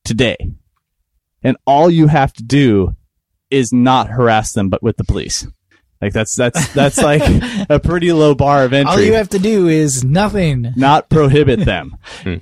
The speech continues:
Speaker 1: And they will use this active mode and not take up room with as many cars, right?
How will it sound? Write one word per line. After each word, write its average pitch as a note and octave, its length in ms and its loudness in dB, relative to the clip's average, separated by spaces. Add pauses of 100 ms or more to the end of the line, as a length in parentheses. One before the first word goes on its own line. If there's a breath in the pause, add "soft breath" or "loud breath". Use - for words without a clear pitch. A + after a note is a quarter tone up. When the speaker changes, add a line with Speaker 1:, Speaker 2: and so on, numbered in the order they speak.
Speaker 1:
And B2 400 2
they C3 180 4
will C3 240 2
use C3+ 440 2
this B2+ 280 2
active B2 420 -2
mode C3 360 4
and A2 200 0
not A2 320 0
take B2 240 -2
up A2+ 140 0
room A#2 260 2
with G#2+ 200 -2
as G#2 160 -2
many A2 240 0
cars, G2 480 0
right? G#2 280 2